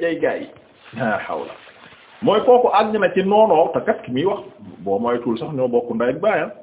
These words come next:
<laughs> Léeg-léeg ñoo bokk baay wala ñoo bokk ndey wala ñoo xam ne xamee boo xam ne amoon nañ ay relation. Mais nan la seytaane di jaye nit nga ñëw ba naan bu ma yow koo xam ne borom bi innamal mu'minuna ikhwa.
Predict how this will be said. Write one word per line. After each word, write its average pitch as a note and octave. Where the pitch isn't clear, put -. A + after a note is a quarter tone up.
<laughs> -
Léeg-léeg C#3
ñoo C3+
bokk C#3
baay D3
wala C#3
ñoo C#3+
bokk C#3+
ndey D3
wala G4
ñoo E4
xam C#4
ne B3+
xamee C4
boo A3
xam A3+
ne A3+
amoon G#3
nañ G#3+
ay G#3
relation. G3
Mais F#3
nan G3
la F#3
seytaane C3+
di A#2+
jaye A#2
nit G#2+
nga C3+
ñëw C#3+
ba C3
naan B2+
bu B2
ma D3+
yow C#3
koo D#3
xam D#3
ne D3+
borom C#3
bi B2+
innamal C3+
mu'minuna C#3
ikhwa. -